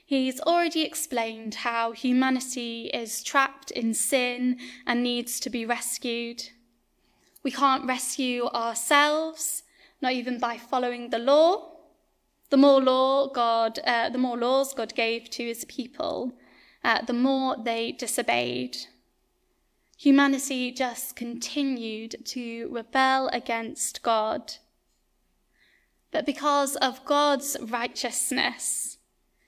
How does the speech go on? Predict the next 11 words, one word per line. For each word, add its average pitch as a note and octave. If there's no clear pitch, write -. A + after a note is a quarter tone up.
he C4
is B3+
moved C#4
through B3+
his A#3+
own B3+
compassion B3+
and A3+
mercy B3
and A3+
goodness B3